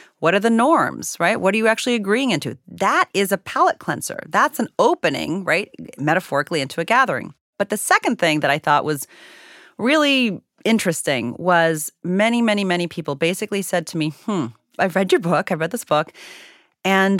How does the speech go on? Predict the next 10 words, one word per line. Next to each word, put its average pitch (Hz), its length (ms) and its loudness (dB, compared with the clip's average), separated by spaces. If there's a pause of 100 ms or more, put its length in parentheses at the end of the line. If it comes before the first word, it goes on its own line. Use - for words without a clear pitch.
the 185 100 -2
biggest 220 500 -2
thing 202 200 -2
it's 175 160 -4
given 165 500 0
me 127 300 -4 (320)
is 160 100 -2
permission." - 640 -6 (220)
Sometimes 311 420 0
I 240 120 2